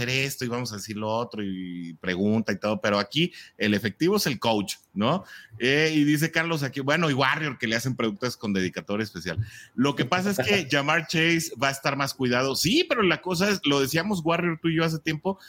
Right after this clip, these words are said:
Speaker 1: pues la, eh, eh, el tema es que si cuidas a Chase,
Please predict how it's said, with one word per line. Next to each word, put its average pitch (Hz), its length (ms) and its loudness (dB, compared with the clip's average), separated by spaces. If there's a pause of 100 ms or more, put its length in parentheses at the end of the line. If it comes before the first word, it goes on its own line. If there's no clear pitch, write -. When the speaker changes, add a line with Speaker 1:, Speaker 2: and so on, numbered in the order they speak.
(260)
Speaker 1:
pues 127 140 2
la, 131 60 4
eh, 123 120 -2
eh, 127 420 -2
el 131 140 2
tema 170 220 0
es - 80 -4
que 247 100 0
si 190 140 0
cuidas 208 320 2
a 170 140 0
Chase, 196 520 0